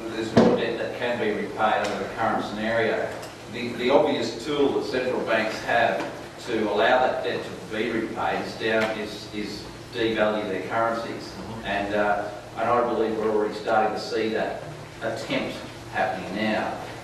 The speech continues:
Speaker 1: where, um, <clears throat> where, where currencies are being, we're, we're going into an inflationary period, I believe, generated by the, uh, the central banks, by the, uh, quantitative easing, and they will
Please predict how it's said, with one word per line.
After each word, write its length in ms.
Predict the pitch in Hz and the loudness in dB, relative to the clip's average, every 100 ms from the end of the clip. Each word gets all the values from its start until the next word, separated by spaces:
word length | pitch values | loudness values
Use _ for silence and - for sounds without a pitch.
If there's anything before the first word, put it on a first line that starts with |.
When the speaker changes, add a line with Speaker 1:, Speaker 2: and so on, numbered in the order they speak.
| - 104 | -6 2
Speaker 1:
where, 380 | 104 101 104 101 | 2 4 2 2
um, 160 | 104 | -2
<clears throat> 500 | 101 - 90 - - - - - | -4 -2 2 2 2 -2 -8 -4
where, 240 | 104 98 - | 0 2 2
where 200 | 104 104 | 2 0
currencies 440 | - 123 120 107 - | 2 2 2 0 -2
are 100 | 104 | -2
being, 380 | 104 101 104 104 | -2 -4 -4 -2
we're, 140 | 107 - | -2 -2
we're 80 | 101 | -2
going 240 | 117 110 107 | 0 2 0
into 140 | 101 | -2
an 200 | 92 92 - - | -4 -4 -8 -8
inflationary 720 | 104 - - 139 135 117 110 117 | -6 0 4 6 4 0 -4 -2
period, 300 | 120 117 107 | -2 0 0
I 80 | 107 | 2
believe, 440 | 107 117 - - - - - - - - - - | 2 2 2 0 -2 -8 -14 -16 -16 -16 -14 -6
generated 640 | 120 131 127 120 110 - | 0 2 4 4 2 0
by 340 | 110 110 110 104 | 2 4 4 2
the, 280 | 101 104 104 | -2 0 2
uh, 360 | - - - - - - | 2 2 -2 -6 -10 -8
the 60 | |
central 400 | 104 131 127 113 107 | -6 -2 0 0 2
banks, 460 | 113 - - - - - - - - 101 | 2 2 -2 -8 -10 -14 -14 -14 -10 -2
by 260 | 101 101 104 | 0 2 0
the, 280 | 101 104 - | 0 2 2
uh, 40 | - | 4
quantitative 600 | 139 117 107 101 107 123 | 4 4 2 0 0 2
easing, 220 | 127 110 | 0 -2
and 160 | 107 - | 0 4
they 160 | 147 - | 4 4
will 180 | - | 0